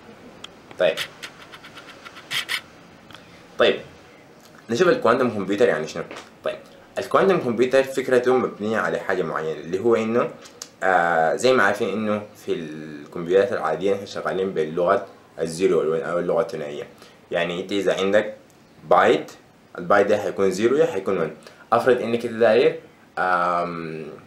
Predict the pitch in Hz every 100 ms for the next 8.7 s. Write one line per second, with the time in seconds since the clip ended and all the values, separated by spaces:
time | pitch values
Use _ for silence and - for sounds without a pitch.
0 | - - _ - - _ - - _ _
1 | _ - 117 127 113 117 98 90 78 -
2 | - - - - _ - 120 131 107 107
3 | 120 - 95 117 120 107 127 98 92 104
4 | 101 95 113 110 80 82 82 - - -
5 | - 120 117 95 104 98 110 107 78 78
6 | 80 - - - - 113 95 98 95 113
7 | 123 87 73 78 76 87 123 135 - 110
8 | 113 143 80 67 - - -